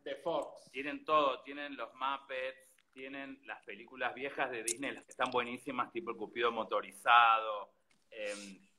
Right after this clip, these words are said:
Speaker 2: es espectacular, la verdad. También tienen Los Simpsons.
Speaker 1: Sí, incluso tienen cosas nuevas, Baby Yoda es de, de Disney Plus.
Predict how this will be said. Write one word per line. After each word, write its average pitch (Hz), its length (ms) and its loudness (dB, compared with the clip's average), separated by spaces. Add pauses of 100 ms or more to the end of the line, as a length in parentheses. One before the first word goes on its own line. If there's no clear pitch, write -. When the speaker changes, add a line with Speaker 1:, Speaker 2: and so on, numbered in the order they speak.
Speaker 2:
es 117 140 -16
espectacular, 123 640 -2
la 110 60 6
verdad. 104 320 -2 (220)
También 139 240 -4
tienen 160 180 -4
Los 123 160 -6
Simpsons. 156 720 -8
Speaker 1:
Sí, 170 80 -14 (140)
incluso 214 420 -8
tienen 196 200 -6
cosas 190 280 0
nuevas, 180 300 0
Baby 180 240 -2
Yoda 175 360 0
es - 60 -8
de, - 360 -6
de - 80 -18
Disney 127 320 -16
Plus. 143 460 -4